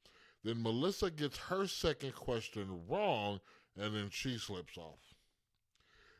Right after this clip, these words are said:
D gets her second question correct, and Jenny gets a strike. She slips, making D the last and final winner. Then you have the men's heat.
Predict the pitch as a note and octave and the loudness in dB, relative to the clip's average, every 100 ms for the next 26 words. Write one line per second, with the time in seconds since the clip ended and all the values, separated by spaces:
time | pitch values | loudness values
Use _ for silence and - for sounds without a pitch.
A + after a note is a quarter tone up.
0 | - D3+ F#3+ E3+ - C#3+ - F3 E3+ D#3 | 2 2 4 2 2 0 4 2 2 -2
1 | E3+ E3 - D3+ - B2 A#2+ D3 D#3 - | 2 2 2 -4 -2 0 2 0 -2 -4
2 | A2+ G#2+ A2+ D#3+ D3+ A#2 A2 G#2 - - | -4 -4 -2 -2 0 0 0 -2 -6 -6
3 | F2+ F2+ - - _ - - _ _ - | -6 -6 -12 -20 _ -20 -20 _ _ -8
4 | - A#3+ A3+ - B2+ A#2 - - - _ | -2 2 2 6 6 4 -2 -12 -14 _
5 | _ A2 G#2 A#2+ B2+ - A#2+ A#2 A2 A#2+ | _ -18 -6 0 0 0 -4 -4 0 2
6 | A#2 A#2 A2+ - G2 F#2+ G2+ G2 F#2 G2+ | 2 -2 -8 -6 -6 -4 -2 -2 -4 -8
7 | - F2+ F2 F2 E2 - _ _ E2+ D2+ | -8 -8 -6 -6 -8 -12 _ _ -14 -14
8 | - - - _ _ _ _ _ _ _ | -16 -20 -20 _ _ _ _ _ _ _
9 | _ _ _ _ - - _ _ _ _ | _ _ _ _ -20 -20 _ _ _ _
10 | _ _ _ _ _ _ F3 G#3+ G#3 F3+ | _ _ _ _ _ _ -4 2 6 6
11 | D3+ C#3 D3 C3+ G#2+ G#2+ | 6 8 8 6 2 -4